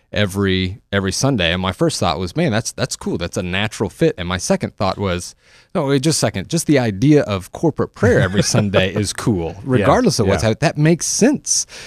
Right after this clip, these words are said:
Speaker 1: And, and I felt kinda silly that, I don't know that, that felt, it's not like we don't pray on Sundays, but it's usually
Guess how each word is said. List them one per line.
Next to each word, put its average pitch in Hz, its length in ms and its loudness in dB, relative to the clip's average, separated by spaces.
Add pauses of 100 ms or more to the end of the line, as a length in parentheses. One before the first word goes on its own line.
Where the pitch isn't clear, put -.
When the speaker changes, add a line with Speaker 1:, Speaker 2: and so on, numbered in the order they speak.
(120)
Speaker 1:
And, 120 360 2
and 113 140 -2
I 117 80 0
felt - 240 2
kinda 151 200 2
silly 131 400 4
that, 113 280 0 (760)
I 131 120 -2
don't 160 100 4
know 156 120 6
that, 131 160 6
that 123 220 2
felt, 147 220 4
it's - 120 -2
not 170 120 0
like 127 120 0
we 131 100 2
don't 123 200 0
pray 127 340 4
on 98 160 -2
Sundays, 95 560 0
but 120 160 2
it's 117 180 -2
usually 110 600 2